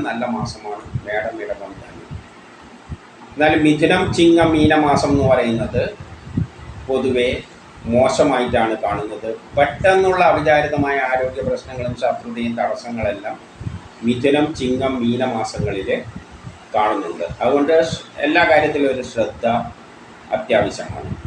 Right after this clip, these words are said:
ഇടവമാസത്തിൽ ജനിച്ചവരാണെങ്കിൽ ഇടവം, ധനു മാസങ്ങൾ വളരെ നല്ലതായിട്ട് കാണുന്നുണ്ട്.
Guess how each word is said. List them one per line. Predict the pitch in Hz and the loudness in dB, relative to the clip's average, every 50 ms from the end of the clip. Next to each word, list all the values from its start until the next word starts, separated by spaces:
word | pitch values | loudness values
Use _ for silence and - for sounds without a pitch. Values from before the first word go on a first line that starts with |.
| - - - - - - - - - - - - - - - - - - - - - - - - - 127 | -12 -14 -14 -18 -18 -18 -18 -18 -18 -16 -10 -8 -8 -8 -8 -10 -12 -12 -12 -12 -12 -16 -14 -8 -4 0
ഇടവമാസത്തിൽ | 139 143 170 175 185 190 196 202 202 196 208 202 190 202 190 190 185 | 2 4 4 6 6 6 6 6 6 4 4 2 2 2 2 4 4
ജനിച്ചവരാണെങ്കിൽ | 175 165 160 - 165 147 139 123 117 107 104 98 98 92 92 95 113 143 - - - - - - - - - - - - - - - - - - - - 135 147 | 4 4 4 4 4 4 4 4 4 2 0 -2 -4 -4 -4 -4 -4 -4 -4 -6 -12 -18 -20 -18 -20 -20 -20 -20 -20 -20 -20 -14 -12 -12 -12 -10 -4 0 2 4
ഇടവം, | 151 180 190 190 208 208 208 - 165 | 4 4 4 4 4 4 2 2 2
ധനു | 170 170 170 175 175 175 170 | 2 4 4 2 2 2 2
മാസങ്ങൾ | 151 147 - 156 147 143 143 139 139 127 123 | 2 2 4 2 2 2 4 4 4 4 4
വളരെ | 123 127 127 127 127 123 117 | 4 4 4 4 2 -2 -2
നല്ലതായിട്ട് | 117 117 120 120 120 113 110 104 - 98 - | -2 0 0 2 2 0 0 -2 -6 -10 -8
കാണുന്നുണ്ട്. | 101 95 - - 95 95 85 85 85 107 117 | -6 -6 -4 -6 -6 -8 -12 -10 -6 -6 -6